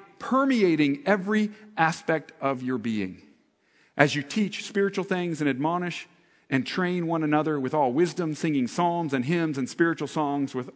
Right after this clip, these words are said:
thankfulness in your hearts to God." This word permeating. The idea that the message about Christ, that the word of Christ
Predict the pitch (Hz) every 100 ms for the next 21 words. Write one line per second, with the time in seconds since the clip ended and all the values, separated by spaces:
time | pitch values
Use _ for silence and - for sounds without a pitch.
0 | - 175 208 214 214 202 - 160 139 123
1 | - 170 165 - - - _ _ _ -
2 | _ 123 120 123 98 - - _ _ _
3 | _ _ - 175 185 196 135 - 160 156
4 | 107 87 76 - _ _ _ _ _ _
5 | _ _ _ _ _ _ _ _ _ _
6 | _ _ _ - 175 180 156 165 196 180
7 | 147 107 - 147 151 139 143 165 190 190
8 | 156 151 151 131 - - 143 135 120 -
9 | - 139 135 - 160 147 214 247 214 -
10 | 202 165 -